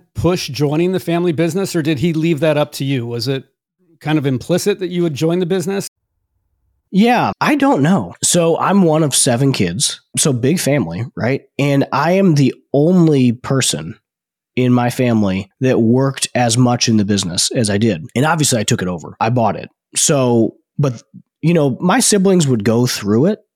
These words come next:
Speaker 2: They would work in there for a summer, they would help out, or they would sort of have stints. None of them seemed to be into it in the way that I was. And I certainly wouldn't say that I liked it at the time. I do now.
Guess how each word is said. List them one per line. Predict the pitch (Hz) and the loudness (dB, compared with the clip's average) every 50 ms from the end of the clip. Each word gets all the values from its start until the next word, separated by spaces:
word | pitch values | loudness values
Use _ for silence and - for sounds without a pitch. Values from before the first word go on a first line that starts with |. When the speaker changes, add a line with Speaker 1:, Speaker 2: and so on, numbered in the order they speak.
| _ _ _ - | _ _ _ -10
Speaker 2:
They | 151 127 131 123 | -6 -2 0 2
would | 120 120 110 107 | 2 2 0 0
work | 107 101 104 110 113 - - | -2 0 0 0 0 0 0
in | 123 117 | 0 2
there | 120 117 113 | 2 0 0
for | - - 113 | -2 -2 -2
a | 110 104 | 0 0
summer, | - - 117 110 117 117 117 113 113 113 107 | 0 0 0 2 2 2 2 2 2 0 2
they | 101 107 101 | 2 2 0
would | 98 90 | 0 0
help | - 104 110 107 - 98 | 0 0 -2 0 0 0
out, | 95 98 101 110 110 110 104 101 | -2 0 0 0 0 0 0 0
or | 95 92 - - | -2 -4 -4 -2
they | 131 | 0
would | 123 120 - | 0 0 2
sort | - 139 131 | 0 0 0
of | 123 107 | 0 0
have | - 131 113 104 95 - | 0 -2 -2 -2 -2 -2
stints. | - - - - 117 117 147 196 - - - - - | -4 -4 -2 0 0 0 0 0 0 -2 -4 -4 -4
None | - 104 117 143 160 170 196 202 | 0 2 4 4 4 4 2 2
of | 185 165 | 0 2
them | 165 160 147 135 131 127 127 131 _ - | 0 0 2 2 2 0 0 -2 _ -4
seemed | - - - 165 160 156 139 | -4 0 2 2 2 2 2
to | - 143 | 0 0
be | 139 127 120 - - | 2 2 2 0 0
into | 131 139 139 135 - 151 127 117 | 0 2 2 2 2 2 2 2
it | 107 101 - - _ _ _ _ _ _ _ _ | 2 0 -2 -4 _ _ _ _ _ _ _ _
in | - 127 127 120 | -2 2 2 4
the | 117 | 4
way | 110 113 113 110 104 | 4 2 2 2 0
that | 101 95 | 0 0
I | - 120 143 131 | 0 0 0 0
was. | 107 98 92 92 92 101 107 - - - | 0 0 0 0 0 -2 -2 -4 -4 -2
And | 131 135 139 131 | -2 0 0 0
I | 123 123 | 0 0
certainly | 117 - - 190 214 214 165 170 160 147 | 0 0 0 2 2 2 2 2 2 2
wouldn't | 147 156 147 131 117 | 2 2 2 2 2
say | - 151 151 151 | 2 2 2 2
that | 143 131 | 2 2
I | 117 110 | 0 0
liked | 107 107 135 190 277 - - - | 2 2 2 2 0 0 0 -2
it | 107 | 0
at | 98 92 - | 0 -2 -4
the | 92 | -4
time. | - - 107 113 123 117 | -4 -2 -2 0 0 0
I | 113 110 | 0 2
do | 131 151 147 | 2 2 2
now. | 123 127 156 156 110 95 92 98 127 | 2 2 2 0 0 0 -2 -2 -4